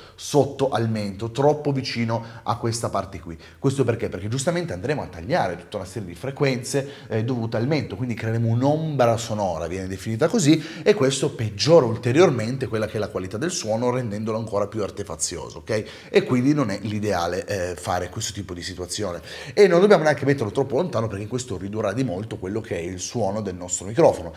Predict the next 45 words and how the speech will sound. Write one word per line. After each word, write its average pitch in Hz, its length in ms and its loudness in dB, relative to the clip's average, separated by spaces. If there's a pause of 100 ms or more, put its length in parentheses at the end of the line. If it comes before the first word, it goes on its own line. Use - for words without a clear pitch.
(120)
e 127 120 0
quindi 110 240 -4
della 95 180 -2
nostra 92 400 -6
voce, 98 460 -4
quindi 90 180 -10
di, 113 260 -10
di 104 240 -8
colui 101 320 -4
che 95 100 -8
sta - 180 -8
parlando. - 600 -12
Bene, 160 320 4
adesso 196 360 2
ragazzi 170 360 0
io 131 40 0
sono 113 200 -4
passato 110 380 -4
dietro 110 260 -2
la 104 60 0
macchina 123 300 -2
da 202 100 0
presa 160 340 2
per, 139 240 4
eh, 123 420 0
fare 131 240 2
questa 117 340 -2
simulazione. 107 640 -4
Adesso 120 220 -6
Gianluca 170 360 0
andrà 123 160 0
a - 40 -6
posizionare 104 440 -6
il 123 60 -6
microfono 139 400 -4
come 117 260 -4
non 117 160 -2
deve 98 160 -4
essere 95 240 -8
posizionato 92 560 -6
con 101 140 -6
il 104 60 -6
buon 101 200 -6
Beppe. 85 260 -6
Allora, 82 340 -4